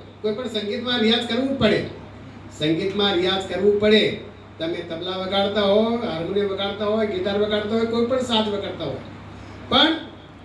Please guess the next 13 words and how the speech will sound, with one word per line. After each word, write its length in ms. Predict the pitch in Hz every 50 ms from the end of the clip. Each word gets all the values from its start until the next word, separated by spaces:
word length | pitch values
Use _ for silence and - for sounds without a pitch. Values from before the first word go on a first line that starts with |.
| - - -
એમાં 680 | 208 208 220 233 254 269 302 302 285 - - - 156
કરવું 300 | 151 165 170 180 170 170
પડે. 100 | 170 175
એમ 180 | 190 208 214 -
કવિતામાં 640 | - 160 165 190 196 - 202 208 208 220 214 220 220
પણ 80 | 220 214
શબ્દને 500 | - - 170 160 220 233 156 170 185 196
પણ 120 | 202 214
રિયાઝ 560 | 196 151 127 123 135 147 147 151 160 160 -
કરવું 320 | - - - 135 135 - -
પડે. 1300 | - - - 170 - - - - - - - - - - - - - - - - - - - - - 147
રિયાઝ 380 | 156 175 202 233 269 269 - 208
હોય 340 | 190 214 240 247 220 135